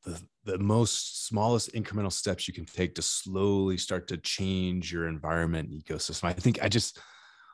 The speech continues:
that works. It's like, if you don't wanna drink,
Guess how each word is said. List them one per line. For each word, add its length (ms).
that 180
works. 420
It's 140
like, 260
if 60
you 80
don't 120
wanna 160
drink, 420